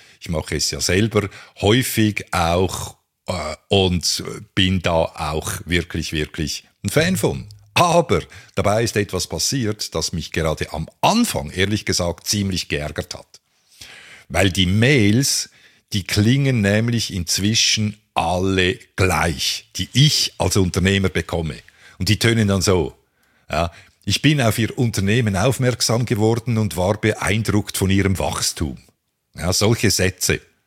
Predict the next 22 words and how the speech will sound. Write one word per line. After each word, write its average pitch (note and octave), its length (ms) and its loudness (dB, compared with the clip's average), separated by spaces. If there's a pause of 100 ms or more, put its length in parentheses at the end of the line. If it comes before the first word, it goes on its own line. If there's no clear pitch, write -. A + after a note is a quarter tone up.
(460)
Und F#2 280 0 (440)
vielleicht F#2 320 2
kennst C3+ 340 0
du's, F2+ 140 2
ja, G#2+ 200 4
nein, F#2 300 0
f-, - 160 -12
f-, E2 400 -8
mit A#2 480 -2
großer A2 320 2
Wahrscheinlichkeit C#3+ 560 2
kennst B2 260 -2
du A2 180 2
ihn C3 360 0
oder G#2+ 240 2
in G#2 160 2
dieser A2 440 -2
Art, G#2 560 0 (400)
äh, - 220 -6
Sätze, A2 480 0
die A2+ 260 0
du A2 300 2